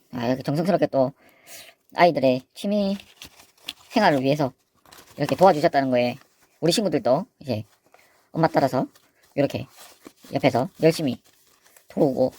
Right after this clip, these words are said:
아이고, 이거 정말, 와, 대단하네요. 대단하다는 말밖에. 야, 요거 카드들이랑은 제가 소중하게 보관을 하고 있다가 삼천일 때 한번 또 써먹겠습니다.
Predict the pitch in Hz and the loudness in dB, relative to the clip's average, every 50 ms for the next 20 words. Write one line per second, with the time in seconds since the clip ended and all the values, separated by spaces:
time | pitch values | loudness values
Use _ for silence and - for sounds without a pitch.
0 | - - - 139 143 147 143 135 131 123 120 117 117 120 131 131 _ _ _ _ | -14 -4 0 2 4 4 6 4 4 2 0 -2 -6 -8 -12 -18 _ _ _ _
1 | - 139 151 139 - 135 165 180 165 131 - - - - 131 127 120 120 110 - | -6 -4 -4 -2 0 0 2 2 2 2 0 -4 -4 -2 0 0 0 0 -2 -6
2 | _ _ _ _ _ _ _ _ _ _ - - 139 147 170 180 175 143 127 107 | _ _ _ _ _ _ _ _ _ _ -8 -2 0 2 2 2 2 2 0 0
3 | 147 127 151 175 180 160 147 135 135 127 123 - - - - - _ - 123 117 | 0 2 2 2 2 2 0 0 0 -2 -4 -8 -14 -20 -20 -16 _ -6 -6 -6
4 | 127 - - 117 113 - _ _ _ _ _ _ _ _ - 135 131 123 123 113 | -6 -6 -6 -8 -10 -12 _ _ _ _ _ _ _ _ 0 2 2 2 2 0
5 | 113 110 113 123 131 127 _ - - - _ _ _ _ _ _ _ _ _ _ | -2 -6 -8 -12 -16 -20 _ -20 -20 -20 _ _ _ _ _ _ _ _ _ _
6 | _ - _ _ - - - - 139 131 123 - - 214 - 175 139 127 123 117 | _ -20 _ _ -20 -10 -4 0 2 2 2 0 -2 -2 -2 -2 -2 -2 -2 -2
7 | 113 113 113 113 120 117 127 131 - 117 110 113 135 - - _ - - 170 170 | -2 -2 -4 -6 -8 -10 -12 -10 -8 -6 -4 -4 -4 -6 -8 _ -2 0 0 2
8 | 175 170 139 - - 113 - 131 131 127 120 104 - - 120 120 123 - _ _ | 2 0 -2 -4 -6 -6 -4 -2 -2 -2 -4 -6 -8 -12 -10 -10 -12 -12 _ _
9 | _ _ _ _ - _ _ _ _ - - 262 262 262 302 277 269 262 - - | _ _ _ _ -20 _ _ _ _ -2 0 2 4 4 6 6 6 4 4 2
10 | - _ _ _ _ - - 139 147 - - 110 - _ _ _ _ - 143 143 | 0 _ _ _ _ -6 -4 -4 -4 -4 -6 -8 -10 _ _ _ _ -2 -2 -2
11 | 175 - 147 - 113 - - - | 0 -2 -6 -6 -8 -10 -12 -16